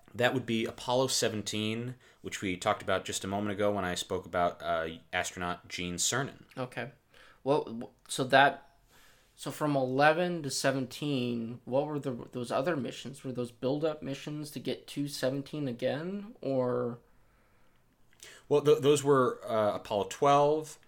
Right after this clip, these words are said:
Speaker 1: Apollo thirteen, as dramatized
Speaker 2: Right.
Speaker 1: in the movie with Tom Hanks, Apollo fourteen, fifteen, sixteen,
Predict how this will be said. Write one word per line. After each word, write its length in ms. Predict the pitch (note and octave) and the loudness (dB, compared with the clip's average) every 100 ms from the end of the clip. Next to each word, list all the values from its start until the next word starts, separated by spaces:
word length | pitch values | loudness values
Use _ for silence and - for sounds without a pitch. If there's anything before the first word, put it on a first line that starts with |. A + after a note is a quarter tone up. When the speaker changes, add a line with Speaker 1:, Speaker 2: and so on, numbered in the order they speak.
| _ _ | _ _
Speaker 1:
Apollo 300 | - G2+ F#2+ | 0 4 4
thirteen, 680 | - A#2+ - G#2+ F#2+ F2+ G#2 | 4 2 2 -2 -2 -2 -4
as 180 | F2+ | -6
dramatized 640 | F2+ F2+ F2 - E2+ E2+ D#2+ | -4 -4 -4 0 2 2 0
Speaker 2:
Right. 80 | F2+ | -4
Speaker 1:
in 160 | F2 | -6
the 40 | E2 | -6
movie 260 | E2+ E2+ | -6 -4
with 120 | E2+ - | -6 -4
Tom 240 | E2 E2 | -4 -4
Hanks, 420 | E2 D#2 - - - | -4 -4 -6 -12 -8
Apollo 260 | - E2+ | -4 -4
fourteen, 600 | - B2 - - A2 A2 | -2 -4 -4 -4 -4 -6
fifteen, 580 | A2 G2+ - - G2 F#2 | -8 -8 -6 -6 -4 -4
sixteen, 680 | - F#2 - G2 F2+ E2+ | -4 -4 -4 -4 -4 -6